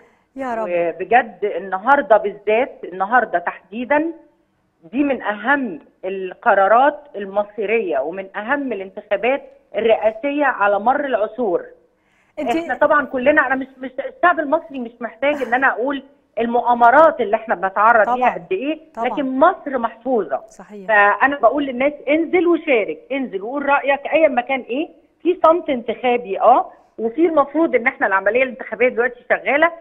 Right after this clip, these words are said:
Speaker 2: لكن أنا فرحانة بستات مصر، فرحانة بشباب مصر، شايفة وجوه جديدة بتنزل الانتخابات. كملوا، كملوا، كملوا، لأن مصر تستاهل.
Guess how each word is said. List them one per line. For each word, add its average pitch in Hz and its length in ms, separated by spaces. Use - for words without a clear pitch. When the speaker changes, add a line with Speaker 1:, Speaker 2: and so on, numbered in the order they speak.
Speaker 2:
لكن 240 320
أنا 269 160
فرحانة 269 500
بستات 233 320
مصر، 269 360
فرحانة 285 440
بشباب 226 440
مصر، 254 360
شايفة 277 280
وجوه 226 380
جديدة 254 460
بتنزل 254 380
الانتخابات. 208 720
كملوا، 277 580
كملوا، 262 540
كملوا، 269 500
لأن 233 300
مصر 294 280
تستاهل. 220 640